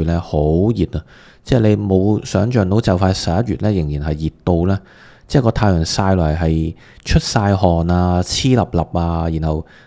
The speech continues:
今日唔知點解出，出咗去尖沙咀買啲嘢呢，就，啊，好多啲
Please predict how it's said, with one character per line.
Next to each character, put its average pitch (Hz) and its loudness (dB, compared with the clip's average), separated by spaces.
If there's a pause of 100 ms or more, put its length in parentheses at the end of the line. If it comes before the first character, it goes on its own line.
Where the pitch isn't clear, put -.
今 143 0
日 139 4
唔 87 0
知 131 0
點 135 0
解 127 2
出， - -2 (340)
出 - -4
咗 120 2
去 110 2
尖 120 -4
沙 120 2
咀 113 0
買 87 -2
啲 - -2
嘢 87 -2
呢， 82 -2
就， 78 -4 (440)
啊， 127 2
好 127 0
多 185 2
啲 180 0